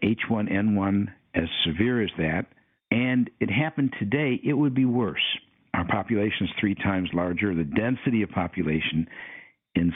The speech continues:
some cities are ten times more. The travel is so much greater. In nineteen seventeen, a plane didn't exist to go around the world carrying passengers.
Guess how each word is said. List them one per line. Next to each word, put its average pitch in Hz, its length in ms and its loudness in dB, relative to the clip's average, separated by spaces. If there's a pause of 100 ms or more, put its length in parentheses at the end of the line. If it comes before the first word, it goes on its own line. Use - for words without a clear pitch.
some 95 160 -2 (100)
cities 92 360 2
are - 180 -4
ten 95 180 2
times 92 480 0
more. 92 400 0 (420)
The 87 80 2 (160)
travel 120 460 -2 (640)
is 90 140 2 (100)
so 101 120 2
much 87 200 0
greater. 90 420 0
In 85 140 2
nineteen 90 420 2
seventeen, 101 520 2
a 82 60 0
plane 95 500 2 (520)
didn't 98 260 0
exist 78 560 -2 (140)
to 82 80 -2
go 87 160 0
around 85 320 0
the 85 40 2 (100)
world 85 200 0
carrying 80 240 0
passengers. 82 560 -2